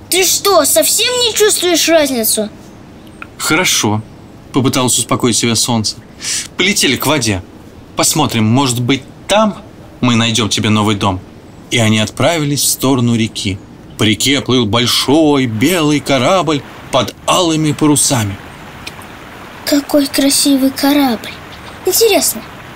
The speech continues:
Speaker 1: кто им управляет?»
Speaker 2: заинтересовалась борода. «Вон тот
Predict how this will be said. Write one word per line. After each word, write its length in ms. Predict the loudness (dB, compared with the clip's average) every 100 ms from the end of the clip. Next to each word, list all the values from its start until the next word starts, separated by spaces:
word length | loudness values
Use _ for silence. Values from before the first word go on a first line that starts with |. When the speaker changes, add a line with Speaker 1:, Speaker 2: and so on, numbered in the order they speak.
| -18 -16
Speaker 1:
кто 260 | -2 2
им 140 | 2 2
управляет?» 580 | 0 0 2 2 2 -2 -12 -18 -18 -20 -18 -6 0
Speaker 2:
заинтересовалась 800 | 2 2 2 2 2 0 0
борода. 420 | 0 0 0 0 -4 -10 -18 -18 -6
«Вон 300 | 2 4 2
тот 300 | 0 -2 -2